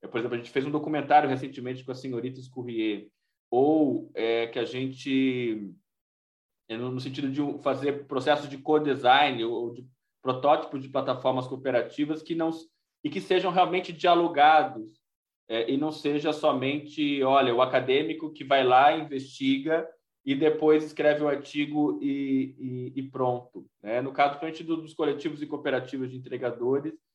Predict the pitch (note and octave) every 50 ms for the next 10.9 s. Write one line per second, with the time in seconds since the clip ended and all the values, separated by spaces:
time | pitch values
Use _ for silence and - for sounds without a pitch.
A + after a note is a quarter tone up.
0 | _ _ _ _ _ _ - C#3 C#3+ - F3 D3+ - E3+ E3 - - E3+ D#3+ F3
1 | F#3+ F#3 - F#3+ - F#3+ F#3+ F#3 F3+ - - - F#3 G3+ G3+ F#3 D#3 C3+ A#2+ A2+
2 | A2+ A#2 - _ _ _ _ _ _ - - A2+ A2+ A2+ A2+ A2+ A2+ A2+ A2 A2
3 | G#2+ G#2 F#2+ - - - _ _ - - - - A#2+ A#2+ B2 B2+ C3+ C#3+ D3 D3
4 | D3 D#3 D#3+ D#3+ A3+ G3 G3 G#3+ G#3 G#3+ G3+ - - F3+ F#3 G3+ G3 F3 E3+ F3+
5 | F#3 F3+ F#3+ F#3+ F#3 - _ - F#3+ F#3+ E3+ D3+ C3+ C3 C3 B2+ A2+ A2 - -
6 | _ _ _ _ _ _ _ - G#2+ G#2+ G#2+ G#2+ G#2+ - - B2+ B2 C3 C#3 C#3+
7 | D3 C#3+ C#3 C3 A#2 - B2 D#3+ - A#3 G3 G3 G3 F#3+ F#3+ E3+ E3 - E3+ D#3+
8 | D#3 D#3 D#3 - D3+ D3+ D3+ D3 D3 D3 C3+ B2 B2+ - - C3 B2+ C3 C3 C3
9 | C3 - C3 C3 B2+ C#3 C#3+ C#3+ C#3 C3 B2+ C3+ C3+ C3+ C3+ - - C3 B2 B2
10 | - - - A#2+ - - - C3 C3+ C3+ D3 D#3 D3+ - E3 D#3 D#3